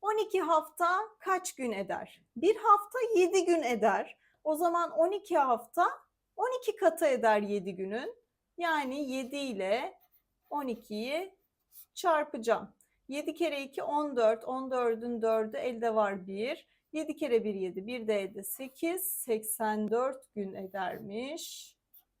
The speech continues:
on iki hafta. Geldik son satırımıza. Altmış beş ay, nokta nokta yıl, nokta nokta ay eder. Ayı yıla dönüştüreceğim. On iki ay bir yıla eşitti. O zaman altmış beşin içinde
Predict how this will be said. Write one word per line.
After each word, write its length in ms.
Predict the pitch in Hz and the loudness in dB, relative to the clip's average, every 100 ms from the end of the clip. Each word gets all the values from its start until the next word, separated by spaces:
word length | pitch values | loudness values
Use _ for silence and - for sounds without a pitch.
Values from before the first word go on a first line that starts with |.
| _ _ _ _ _ _ | _ _ _ _ _ _
on 180 | 262 233 | -6 -4
iki 240 | 180 - | -6 -8
hafta. 680 | 269 240 214 - 196 180 _ _ _ _ _ _ | -2 0 0 0 -2 -2 _ _ _ _ _ _
Geldik 520 | 269 254 277 339 349 | 0 2 2 -2 -2
son 340 | - - 311 302 | -4 2 2 0
satırımıza. 760 | 294 262 240 220 214 208 - - | -4 -4 0 2 0 -2 -8 0
Altmış 580 | 220 262 - 311 - - | 2 2 0 -8 -6 -2
beş 260 | 349 370 - - | 0 -2 -6 4
ay, 420 | 247 220 196 190 - | 8 8 4 -4 -6
nokta 340 | 226 247 - | -6 -4 -2
nokta 340 | 320 330 330 381 | 2 2 2 0
yıl, 300 | 339 370 370 | 2 2 2
nokta 400 | 339 330 330 339 | 4 4 4 -2
nokta 300 | 277 262 - | -2 -2 -2
ay 360 | - 285 269 | 4 4 4
eder. 400 | 214 180 175 - _ _ _ | 0 0 -6 -8 _ _ _
Ayı 360 | - 294 359 403 | 0 4 6 6
yıla 340 | 349 359 370 | 6 6 4
dönüştüreceğim. 920 | 330 285 277 - 262 220 208 190 - 208 _ _ - | 2 0 -6 -8 -6 -4 -2 -4 -4 -8 _ _ 0
On 160 | 320 392 | 2 2
iki 280 | 381 392 | -2 0
ay 240 | - 302 359 453 | 6 6 8 6
bir 160 | 370 381 | 4 6
yıla 320 | 349 349 311 | 6 8 8
eşitti. 520 | 254 233 - - - | 8 2 -6 -14 -10
O 120 | - 262 | -6 0
zaman 340 | 311 320 330 | 2 2 0
altmış 540 | 254 269 269 311 311 | -2 -4 -4 -8 -8
beşin 320 | 330 330 403 392 | -4 -4 -4 -6
içinde 880 | 359 - 339 294 226 208 226 359 | -6 -4 -4 0 4 4 4 -2